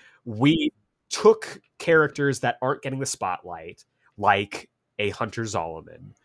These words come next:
or a Yara Flor, or, you know, characters that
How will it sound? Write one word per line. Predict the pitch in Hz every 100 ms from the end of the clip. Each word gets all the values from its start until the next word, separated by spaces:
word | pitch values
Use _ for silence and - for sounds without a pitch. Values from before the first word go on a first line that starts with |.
| _ _ -
or | 98 92 90 90 92 - 98
a | 90 85 82 87 _
Yara | 95 95 117
Flor, | - 80 78 - 127 _ _ _ _ -
or, | 95 92 90 87 90 -
you | 104
know, | 92 92 -
characters | - 147 147 147 135 -
that | 117